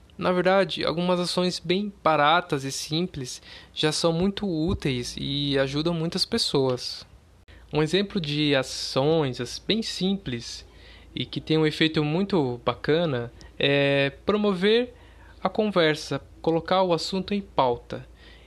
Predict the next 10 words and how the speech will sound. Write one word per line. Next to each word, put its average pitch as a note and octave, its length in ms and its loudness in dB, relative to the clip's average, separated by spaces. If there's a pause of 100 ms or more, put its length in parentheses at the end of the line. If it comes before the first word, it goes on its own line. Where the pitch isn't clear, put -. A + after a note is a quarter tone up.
Então, D#3+ 600 -2
isso F3+ 520 -2
é E3 140 -2
muito F3+ 320 -4
fácil D#3 520 0
de C3 100 -8
fazer C3+ 360 0
através C#3+ 560 0
de E3 80 -4
filmes, E3+ 800 -4